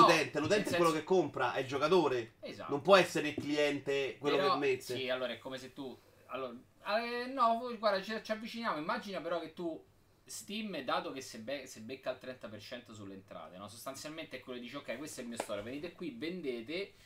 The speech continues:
Speaker 2: queste sono le regole." Però se nessuno può competere ad armi pari, è difficile sta dentro, dentro Steam.
Speaker 1: Ma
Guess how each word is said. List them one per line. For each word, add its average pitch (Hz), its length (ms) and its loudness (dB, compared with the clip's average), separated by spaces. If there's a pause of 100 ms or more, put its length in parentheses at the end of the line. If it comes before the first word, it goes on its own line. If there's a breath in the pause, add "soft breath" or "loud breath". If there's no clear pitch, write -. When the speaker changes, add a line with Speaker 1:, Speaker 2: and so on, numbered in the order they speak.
(140 soft breath)
Speaker 2:
queste 165 280 -6
sono 123 200 -6
le 117 60 -6
regole." 101 500 -8 (340 soft breath)
Però 170 220 4
se 208 380 -4
nessuno 196 480 -6
può 147 180 -4
competere 131 400 -8
ad 123 80 -4
armi 123 260 -6
pari, 98 600 -6
è 110 100 -16
difficile 123 640 -8
sta 113 300 -4
dentro, 113 760 -8 (800 soft breath)
dentro 135 560 -6
Steam. 117 500 -6
Speaker 1:
Ma 101 160 -10